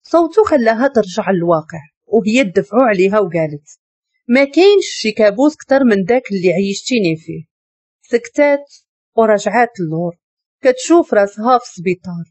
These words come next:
وتفكرات آخر لحظة فاش كانت كتجمع في حوايجها، ونزفات وهي تقول:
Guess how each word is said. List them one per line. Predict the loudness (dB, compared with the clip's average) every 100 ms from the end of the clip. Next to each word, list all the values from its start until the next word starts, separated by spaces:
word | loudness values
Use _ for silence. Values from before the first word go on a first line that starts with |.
| _ _ _ _ _
وتفكرات | -2 -2 0 -2 0 2 2 0
آخر | 0 0 0 -2 0
لحظة | -2 -2 0 2 2
فاش | -2 -4
كانت | -2 0 0
كتجمع | -2 -4 -2 -4 -4
في | -8
حوايجها، | -6 -2 -2 -4 -14 -16 _ _ _ _ _
ونزفات | 0 2 2 -2 -4 -4 -4 -14 _ _ _ _ _ _ -4
وهي | -2 0 -4
تقول: | -4 -6 -6 -6